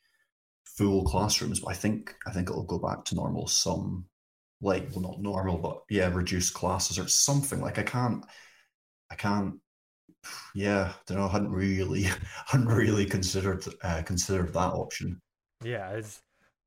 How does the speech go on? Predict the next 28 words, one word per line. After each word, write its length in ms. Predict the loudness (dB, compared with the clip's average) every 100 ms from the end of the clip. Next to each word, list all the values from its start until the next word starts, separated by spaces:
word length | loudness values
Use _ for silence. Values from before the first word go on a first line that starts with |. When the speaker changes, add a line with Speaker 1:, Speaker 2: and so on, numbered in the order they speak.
| -12
Speaker 2:
I, 100 | -10 -6
ooh, 140 | -4 2
Speaker 1:
But 120 | 4
then 160 | 6 4
Speaker 2:
redu-, 80 | 2
reduced 360 | -4 -4 -4 -2
classes 380 | -2 -2 -2 -8
Speaker 1:
it 0 |
Speaker 2:
could 180 | -8 -6
Speaker 1:
must 0 |
Speaker 2:
work, 280 | -4 -4 -2
I 40 |
Speaker 1:
be, 20 |
Speaker 2:
guess. 480 | -4 -4 -8 -16 -20 _ _ _ _ -6
Speaker 1:
it 80 | 0
must 220 | 0 0
be 140 | 0 0
odd 200 | -2 -2
from 200 | -4 0
your 240 | 2 2
end 220 | 0 -4
where 200 | -4 -4
you're 520 | -4 -4 -6 -8 -10 _ _ _ _ _ _
trying 380 | -6 -2 0 -2
to, 440 | -2 -2 -2 -2 -6 -12 _ _ _ _ _ _ _ _ _ _ -4
um, 540 | -2 0 -2 -4 -6 -10 _ _ _
you 160 | -2 0
know, 240 | 2 0